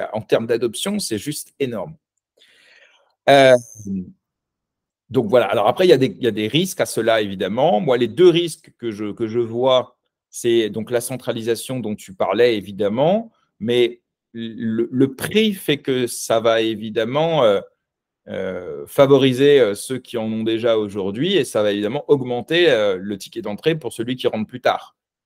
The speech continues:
forcément. Puisque ça va créer une pression acheteuse à la hausse, une, une tendance en tout cas, euh, à la hausse sur le, sur le prix. Après, moi, le second, la seconde crainte,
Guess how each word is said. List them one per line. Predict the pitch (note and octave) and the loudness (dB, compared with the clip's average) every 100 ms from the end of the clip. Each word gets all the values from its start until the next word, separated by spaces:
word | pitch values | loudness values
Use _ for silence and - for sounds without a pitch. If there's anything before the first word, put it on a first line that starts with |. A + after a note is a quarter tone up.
| _ - | _ -14
forcément. | G#2+ - G#2 F#2+ _ _ _ _ _ _ _ | -12 -10 -10 -12 _ _ _ _ _ _ _
Puisque | - - | -14 -8
ça | - G#2 | -2 0
va | G#2 | 2
créer | - C#3 | 4 4
une | B2 | 2
pression | - A#2 - A#2+ A2 | -4 -6 -4 -2 0
acheteuse | G#2 - B2+ B2 F#2+ - _ - | 0 0 0 0 -2 -16 _ -4
à | G2+ | 2
la | G2 | 4
hausse, | B2+ E3 E3+ - - _ - | 6 4 0 -6 -10 _ -8
une, | G#2+ G2+ | -6 -4
une | A2 | 2
tendance | D#3 D#3+ D#3+ D#3 C#3+ - | 4 6 6 4 -2 -6
en | G#2 | -8
tout | G2+ G#2 | -10 -2
cas, | A#2+ A2 G#2 | 2 4 4
euh, | F2 E2 - - | 0 -4 -12 -10
à | G#2 | -4
la | G2 A2 | -2 0
hausse | D#3 D#3 | -2 -4
sur | - G#2+ | -6 -4
le, | F#2 - | -6 -8
sur | - A2 | -4 0
le | A2 | 0
prix. | F#2+ - - _ _ - - _ | -4 -14 -20 _ _ -20 -20 _
Après, | - - G3+ | -6 2 6
moi, | E3+ | 8
le | C#3 B2 | 6 4
second, | - F#3+ E3 D#3+ C3 | 2 0 0 0 2
la | A2 - | 2 2
seconde | - E3+ D3+ B2+ | 0 0 -2 -6
crainte, | - D#3 G#3 G#3+ | -6 -4 -4 -4